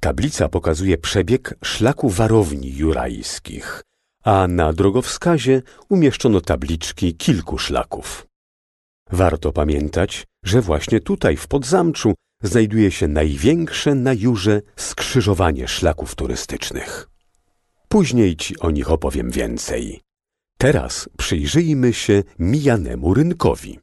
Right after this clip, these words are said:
Tak naprawdę to nie rynek, ale plac jurajski. To właściwa nazwa tego miejsca. Na placu możemy odpocząć przy fontannie,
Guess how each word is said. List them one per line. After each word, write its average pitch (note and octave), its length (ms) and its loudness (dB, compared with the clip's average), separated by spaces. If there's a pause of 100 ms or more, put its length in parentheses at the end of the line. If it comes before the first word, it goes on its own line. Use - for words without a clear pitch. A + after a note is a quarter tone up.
(1040)
Tak - 200 0
naprawdę C#3 440 2
to - 160 -2
nie F#2 280 2
rynek, E2 600 0 (240)
ale G2+ 260 4
plac - 580 -2
jurajski. F2 960 -2 (280)
To F3 240 4
właściwa A2 600 2
nazwa D2 320 -2
tego C#2+ 240 -4
miejsca. - 680 -8 (680)
Na G2 120 4
placu D2+ 440 0
możemy D#2+ 380 2
odpocząć D#2 600 -2
przy - 220 -8
fontannie, F#2+ 840 0